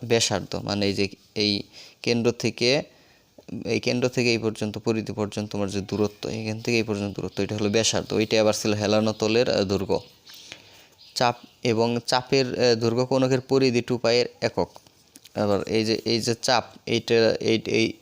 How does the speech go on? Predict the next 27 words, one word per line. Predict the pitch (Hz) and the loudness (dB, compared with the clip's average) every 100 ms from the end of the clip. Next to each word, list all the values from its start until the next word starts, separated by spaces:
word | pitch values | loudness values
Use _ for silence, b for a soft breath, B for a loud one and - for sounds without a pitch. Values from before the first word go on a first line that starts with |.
| - _ | -20 _
এই | 113 | -2
চাপের | 110 120 120 139 131 127 117 | 0 0 0 2 2 2 2
দৈর্ঘ্যটাই | 113 113 123 123 120 | 2 2 2 0 -2
ছিল | - 127 | 0 0
কি | 123 156 | 2 -2
পরি-, | - 147 143 139 131 120 - | 2 2 4 4 4 0 0
পরি-, | 135 131 123 110 - - | 2 2 2 -2 -12 -2
পরিধি | 139 139 120 | 2 2 2
ছিল, | 104 101 | -2 -2
অর্থাৎ | 101 107 - | -2 -2 -2
টু | 120 | -2
পাই | 107 110 | 2 2
আর | 110 - B B B B B - | 2 -2 B B B B B -6
একক | - 113 120 107 | -2 0 0 0
ছিল। | - 95 95 - - - | -2 -2 -4 -8 -20 -12
কারণ | - 110 117 | -4 -2 -2
এই, | 123 117 113 - B B B B _ | -2 0 0 -4 B B B B _
এই | - 117 110 | 0 2 2
তখন | 127 120 117 | 0 0 2
এইটাই | 120 120 120 | 2 2 0
কিন্তু | 120 120 | 0 -2
ছিল | - 131 | -2 -4
তোমার | 123 127 131 147 - - _ - | -2 0 2 0 -2 -20 _ -16
যে | 87 127 110 110 | -10 -4 -2 0
হলো | - 107 - - - | 0 -4 -6 -14 -6
কোনকের, | 120 120 117 113 110 117 - - _ - - - - - | -2 0 0 2 0 -2 -12 -20 _ -20 -20 -20 -14 -2
কোনকের, | 127 117 110 - 117 | 0 0 0 2 2